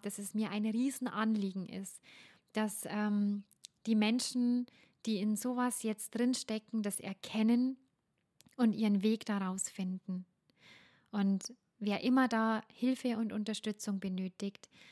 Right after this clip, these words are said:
ich freue mich über eure Nachrichten. Und jetzt wünsche ich euch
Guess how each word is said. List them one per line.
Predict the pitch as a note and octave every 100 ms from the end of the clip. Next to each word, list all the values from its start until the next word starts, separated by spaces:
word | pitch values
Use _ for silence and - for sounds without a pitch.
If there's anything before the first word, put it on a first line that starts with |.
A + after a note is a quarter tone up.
| -
ich | G#3+ -
freue | - G3+ A3+
mich | A3+ A3+ - -
über | G3+ G3 F#3+ F#3+ - -
eure | G3 F#3
Nachrichten. | F3+ F3 - F#3+ - - F3+ F#3 _ _ _ _ _ - _ _ _
Und | G3 F3+ F3+ -
jetzt | G3 A#3+ -
wünsche | G#3+ A#3 -
ich | - G#3 -
euch | G3+ G3 G3+ -